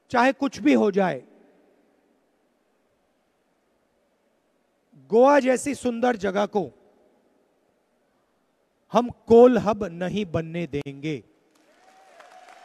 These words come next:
और ये जो इन्होंने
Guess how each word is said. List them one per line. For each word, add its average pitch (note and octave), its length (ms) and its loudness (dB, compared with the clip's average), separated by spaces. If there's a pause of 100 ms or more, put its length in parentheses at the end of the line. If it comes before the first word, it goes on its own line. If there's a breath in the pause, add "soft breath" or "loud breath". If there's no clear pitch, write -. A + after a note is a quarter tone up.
(2250)
और B3 140 2
ये C#4+ 160 6
जो D4+ 140 2
इन्होंने D4+ 400 0